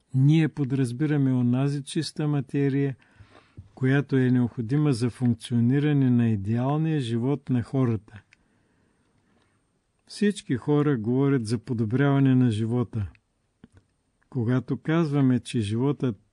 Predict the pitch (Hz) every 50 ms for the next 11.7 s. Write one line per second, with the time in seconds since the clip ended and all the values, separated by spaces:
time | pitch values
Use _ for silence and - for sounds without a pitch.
0 | _ - 143 143 147 147 139 143 123 120 123 - - 139 110 - - 127 104 117
1 | 110 104 113 127 139 143 143 143 _ _ _ _ _ _ _ _ _ _ - 113
2 | 113 117 123 135 143 147 147 131 131 123 107 104 107 117 143 135 147 143 139 135
3 | 135 131 127 123 _ _ _ _ - - - 123 113 98 - 117 123 131 147 156
4 | 143 156 131 - - 135 139 143 139 143 127 113 131 117 113 120 143 139 120 123
5 | 123 107 - - - 165 151 - - - 165 156 151 151 135 - - 147 139 139
6 | 135 127 131 127 127 120 - _ _ _ _ _ _ _ _ - - - 160 143
7 | - - _ - 139 131 127 127 127 113 - - - 113 104 95 82 - _ _
8 | _ _ _ _ _ _ _ _ _ _ _ _ _ _ _ _ _ _ _ _
9 | _ _ _ _ _ _ _ _ _ _ _ _ _ _ _ _ _ - 131 120
10 | 147 160 175 - 175 165 165 170 175 160 - 165 147 123 - - - 151 151 156
11 | 151 147 147 151 165 180 180 143 - - 143 127 123 -